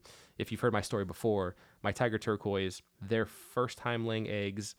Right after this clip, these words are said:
actually ended up hatching, and the fry grew out. I th-, I don't know if it was their first time, but nonetheless,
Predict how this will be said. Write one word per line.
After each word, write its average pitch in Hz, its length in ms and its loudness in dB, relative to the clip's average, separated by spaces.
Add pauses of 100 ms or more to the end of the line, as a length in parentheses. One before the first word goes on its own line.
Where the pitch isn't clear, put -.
(220)
actually 107 400 0
ended 104 160 0
up - 100 -4 (120)
hatching, 123 520 2 (720)
and 101 400 2
the 98 80 -6
fry 107 320 4
grew 98 280 0
out. 110 300 4
I 127 60 0
th-, - 160 -6
I 139 60 -4
don't 143 80 0
know 107 40 0
if - 100 -4
it - 20 2
was 92 100 -2
their 90 80 -4
first - 220 -8
time, 95 100 -4
but 104 80 0
nonetheless, 92 380 0